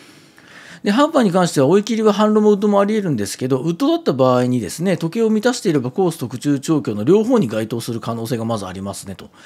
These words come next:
はい。で、当該種販路の最速時計は友道厩舎の狙い目になるパターンなので、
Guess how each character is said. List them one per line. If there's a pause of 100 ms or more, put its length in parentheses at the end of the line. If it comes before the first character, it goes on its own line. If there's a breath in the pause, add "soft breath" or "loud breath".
(400 loud breath)
は
い。
で、
当
該
種
販
路
の
最
速
時
計
は
友
道
厩
舎
の
狙
い
目
に
な
る
パ
タ
ー
ン
な
の
で、